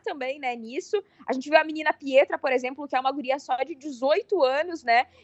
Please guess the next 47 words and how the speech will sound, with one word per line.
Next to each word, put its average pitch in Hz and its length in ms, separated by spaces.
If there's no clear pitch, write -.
ela 240 120
tinha 320 200
marcado 311 400
gol 254 160
naquele 285 340
amistoso 269 480
que 311 80
o - 20
Grêmio 254 300
fez 262 240
contra 254 420
o 240 220
Nacional, 226 640
lá 262 100
no 254 80
Uruguai, 233 560
hoje 285 220
entrou 285 260
no 320 60
segundo 269 320
tempo, 269 420
voltou 269 560
a 359 80
marcar 262 400
gols 233 260
com 240 80
a - 60
camisa 240 280
do 220 120
Grêmio, 247 440
né, 220 140
então 247 340
é 226 80
uma 247 120
guria 262 200
também 269 300
que - 140
é 226 60
uma 302 140
das 269 160
promessas, 233 640
né, 220 200
tratada 254 360
como 254 160
uma 220 140
das 226 180
promessas. 214 720